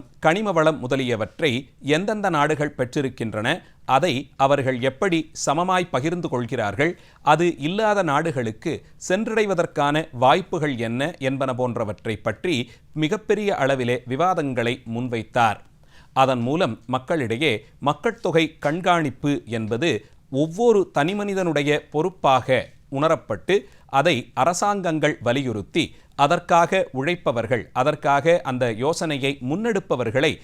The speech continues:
பாராட்டும் விதமாகவெல்லாம் திட்டங்கள் வகுத்தார்கள். நாம் இருவர் நமக்கிருவர் என்று தொடங்கி நாம் இருவர் நமக்கு ஒருவர் என்ற அளவிலெல்லாம் திட்டங்கள்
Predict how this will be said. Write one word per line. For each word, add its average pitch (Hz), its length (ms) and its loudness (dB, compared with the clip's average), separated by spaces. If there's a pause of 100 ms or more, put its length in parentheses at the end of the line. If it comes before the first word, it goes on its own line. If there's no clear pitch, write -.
(260)
பாராட்டும் 196 560 4
விதமாகவெல்லாம் 139 840 0 (100)
திட்டங்கள் 139 560 -4
வகுத்தார்கள். 117 720 -2 (640)
நாம் 139 280 2
இருவர் 123 360 0 (100)
நமக்கிருவர் 135 600 -2
என்று 110 200 -4
தொடங்கி 120 440 -4 (300)
நாம் 156 300 0
இருவர் 156 420 2
நமக்கு 139 380 -2
ஒருவர் 160 400 2
என்ற 123 320 0
அளவிலெல்லாம் 120 640 0 (220)
திட்டங்கள் 135 580 -2